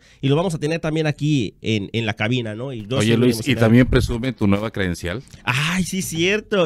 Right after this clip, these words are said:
Speaker 1: Fíjate, yo no quería hacerlo así como que tanto, ¿no? Porque
Speaker 2: No, no, no, pero
Speaker 1: la humildad.
Speaker 2: presúmela, presúmela.
Speaker 1: Ya me la dio el tránsito, no, no es cierto. <laughs> Miren nada más.
Speaker 2: Después de la multa.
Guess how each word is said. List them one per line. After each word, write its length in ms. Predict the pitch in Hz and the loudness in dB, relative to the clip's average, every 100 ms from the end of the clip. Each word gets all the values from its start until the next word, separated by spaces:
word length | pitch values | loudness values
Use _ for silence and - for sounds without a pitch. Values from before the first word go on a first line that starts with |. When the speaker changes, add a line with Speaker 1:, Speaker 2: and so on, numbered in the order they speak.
| 151 151 | 0 0
Speaker 1:
Fíjate, 340 | 202 233 170 | 0 0 -2
yo 120 | 180 | -4
no 80 | 220 | -4
quería 260 | - 202 208 | -4 -2 -2
hacerlo 280 | 208 190 | -4 -8
así 160 | 202 175 | -8 -12
como 260 | 175 180 165 | -12 -12 -12
que 120 | 147 | -14
tanto, 360 | - - 247 175 | -14 -16 -10 -8
¿no? 100 | 180 | -8
Porque 180 | 175 | 0
Speaker 2:
No, 120 | - 120 | 6 8
no, 140 | 135 | 10
no, 180 | 127 139 | 10 8
pero 160 | 120 | 8
Speaker 1:
la 40 | 143 | 6
humildad. 20 | |
Speaker 2:
presúmela, 640 | 98 95 95 104 123 151 | 2 2 4 6 6 4
presúmela. 640 | 120 95 92 101 120 160 180 - _ _ - | 2 0 2 4 6 4 0 -10 _ _ -10
Speaker 1:
Ya 140 | 131 185 | -4 -2
me 120 | 214 | 0
la 120 | 160 | 0
dio 120 | 175 | 0
el 60 | 170 | 0
tránsito, 420 | 170 175 180 160 | 2 0 0 0
no, 80 | 165 | 2
no 60 | |
es 60 | 165 | 0
cierto. 240 | 180 143 - | -2 -6 -2
<laughs> 40 | - - - - - _ _ _ _ - 147 | 2 2 0 -6 -6 _ _ _ _ -18 -6
Miren 280 | 147 185 | -2 0
nada 180 | 165 139 | 2 2
más. 180 | 143 170 | 2 0
Speaker 2:
Después 260 | 123 - 147 | 0 6 8
de 80 | 151 | 8
la 80 | 139 | 8
multa. 280 | 143 139 | 6 4